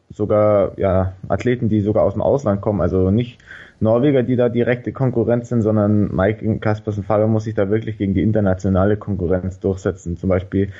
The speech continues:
Stina Nielsen läuft sehr gut, hat auch schon einen Weltcup gewonnen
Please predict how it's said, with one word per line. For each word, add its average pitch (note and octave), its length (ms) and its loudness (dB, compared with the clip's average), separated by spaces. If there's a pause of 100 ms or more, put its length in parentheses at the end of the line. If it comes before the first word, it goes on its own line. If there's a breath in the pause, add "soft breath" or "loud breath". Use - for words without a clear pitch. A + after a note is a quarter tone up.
(200 loud breath)
Stina A2 360 2
Nielsen A#2+ 460 0
läuft G#2+ 240 0
sehr G#2+ 140 2
gut, G#2+ 220 0
hat F2+ 100 0
auch G2+ 120 2
schon G#2+ 160 0
einen G2+ 60 2
Weltcup G#2 380 -2
gewonnen G2+ 440 0